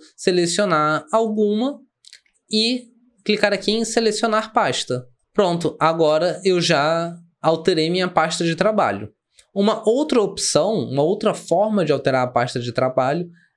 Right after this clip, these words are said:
é clicar nesses três pontinhos que nós temos aqui no, no painel Files, que é o botãozinho de ir para a pasta. Faz a mesma coisa que a função Choose Dir, abre uma janelinha,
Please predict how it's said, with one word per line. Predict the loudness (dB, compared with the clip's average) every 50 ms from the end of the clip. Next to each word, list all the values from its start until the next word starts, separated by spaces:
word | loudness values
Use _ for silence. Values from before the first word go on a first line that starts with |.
| _ -2
é | -2 -2 0
clicar | 0 -2 -2 0 0 0 0 2
nesses | 0 -2 0 0 -2 -2 0
três | 0 0 0 0 0 -2
pontinhos | -2 -2 0 0 0 -2 -2 -4 -2 -2 -4 -4 -6
que | -6 -4
nós | -4 -4 -4 -2
temos | -2 0 0 2 0 0 0
aqui | 0 -2 -2 -4 -2 0 2 2 0
no, | 0 0 0 0 0 0 -2 -4 _ _ _ _ _ _ _ _ _ _ _ -6
no | -4 -2 0 0
painel | 0 0 2 0 0 0
Files, | -2 -4 -4 -4 -2 -2 -2 -4 -6 -6 -8 -10 -12 _ _ _ _ _ _ _ _ _ _ -16
que | -6 -2 -2 0
é | 0 0 0 0 0 -2 -4 -8 -16 _
o | -4 -2
botãozinho | 0 0 0 0 0 -2 0 0 0 0 0 -2
de | -2 -2 -2 -2 -2 -4 -8 -12 _ _ _ _ _ -4
ir | -2 -2 -2 -2 -2
para | -2 0 0 -2
a |
pasta. | -2 -2 0 0 0 -2 -4 -8 -8 -10 -10 -18 _ _ _ _ 0
Faz | 0 0 0
a | 0
mesma | 0 0 0 0 0 0
coisa | 0 0 0 0 -2 -2
que | -2 0
a | 0 0
função | -2 -2 -4 -4 -2 -2 -2 -4 -4 -4
Choose | -2 0 0 0 0 -2 -2
Dir, | -2 0 0 0 -2 -4 -8 -20 -20 -20 _ -2
abre | 0 0 2 2 0
uma | 0 0 0
janelinha, | 0 0 0 0 0 0 0 -2 -2 -2 -4 -6 -8